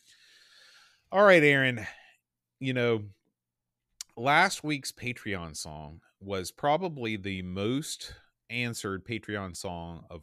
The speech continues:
all time. We got more correct responses than anybody, but I wanna lead things off, uh, with, uh, Pac Billy,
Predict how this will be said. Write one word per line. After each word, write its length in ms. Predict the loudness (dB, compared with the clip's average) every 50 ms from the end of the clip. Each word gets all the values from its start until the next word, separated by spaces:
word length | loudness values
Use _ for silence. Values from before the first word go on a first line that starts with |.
| _ _
all 380 | -10 -6 -6 -4 -4 -4 -6 -8
time. 380 | _ -14 -14 -12 -12 -14 -16 -18 -20
We 120 | -16 -12 -10
got 180 | -10 -10 -10
more 560 | -10 -10 -10 -8 -8 -8 -6 -6 -6 -6 -8 _ _ _
correct 320 | -4 -2 -2 -2 -4 _
responses 640 | -14 -14 -12 _ -10 -10 -10 -12 -12 -14 -14 -14 -14
than 120 | _ -18 -16 -12
anybody, 400 | -10 -10 -10 -10 -10 -12 -12 -12
but 140 | -10 -8 -8
I 60 | -8
wanna 280 | -6 -6 -6 -6 -6 -6
lead 320 | -6 -6 -8 -8 -10 -6
things 300 | -6 -6 -6 -6 -6 -4
off, 360 | -2 -2 0 0 -2 -4 -10 _ _ _ _ _ _ _ _ _ _ _ _ _ -8
uh, 280 | -4 -2 -2 -2 -2 -4
with, 460 | -8 -8 -6 -4 -4 -4 -4 -6 -8
uh, 260 | -6 -4 -4 -4 -4
Pac 280 | -6 -6 -4 -4 -4 -4 _ -8
Billy, 440 | -6 -6 -6 -8 -12 -14 -18 -20